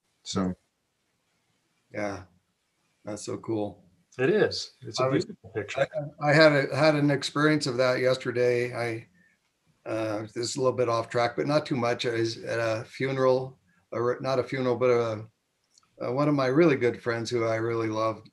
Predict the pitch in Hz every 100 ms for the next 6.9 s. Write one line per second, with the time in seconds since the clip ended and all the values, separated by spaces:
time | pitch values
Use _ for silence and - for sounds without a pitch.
0 | 135 107 104 104 104 113 113 127 135 123
1 | 117 107 101 107 110 110 - _ _ _
2 | _ 113 110 113 113 110 101 123 123 107
3 | - 110 110 110 113 113 110 104 - 110
4 | 107 - - _ 117 - - 107 110 110
5 | 113 120 _ _ _ _ 113 123 113 113
6 | 107 - 120 - 104 104 104 107